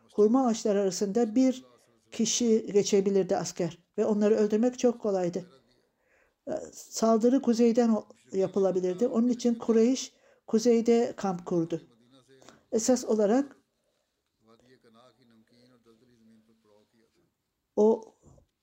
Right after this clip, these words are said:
alanda yaşayanlar, bazı kabileler orada kalmak istiyorlardı. Bazen de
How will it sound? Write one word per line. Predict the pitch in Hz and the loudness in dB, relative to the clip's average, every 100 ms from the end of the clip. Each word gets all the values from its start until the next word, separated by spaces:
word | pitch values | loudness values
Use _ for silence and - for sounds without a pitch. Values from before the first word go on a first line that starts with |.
| _ _ _ | _ _ _
alanda | 208 208 202 202 | 0 0 0 0
yaşayanlar, | 208 196 - 190 190 202 254 254 _ _ _ 131 143 214 196 117 117 131 _ _ 117 _ _ _ _ | -2 -2 -4 -4 -4 -2 -4 -4 _ _ _ _ _ -20 -20 _ _ _ _ _ _ _ _ _ _
bazı | 220 233 226 226 214 214 _ _ _ _ _ - | 2 2 0 2 2 2 _ _ _ _ _ -6
kabileler | 220 208 214 208 208 220 - _ _ - | -2 0 2 2 2 0 -6 _ _ -2
orada | 214 214 214 | 0 2 0
kalmak | 214 208 226 | 0 0 -2
istiyorlardı. | 220 - 190 190 214 | -4 -2 0 0 0
Bazen | 214 220 220 202 | 0 0 0 0
de | 208 247 | -2 -4